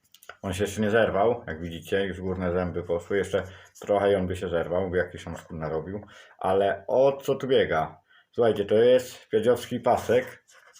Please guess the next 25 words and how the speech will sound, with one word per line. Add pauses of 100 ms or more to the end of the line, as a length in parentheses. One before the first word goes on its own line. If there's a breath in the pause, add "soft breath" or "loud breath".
(720)
niezmieniany,
to
jest
prawdopodobnie
oryginalny
pasek
jeszcze
od
niej. (220 loud breath)
Ona
ma
tam
trzydzieści (140)
tysięcy
nalotu (360 loud breath)
i
już
dopiero
poszedł, (360 soft breath)
bo
widzimy
po
sprzęgle
już. (1600)
A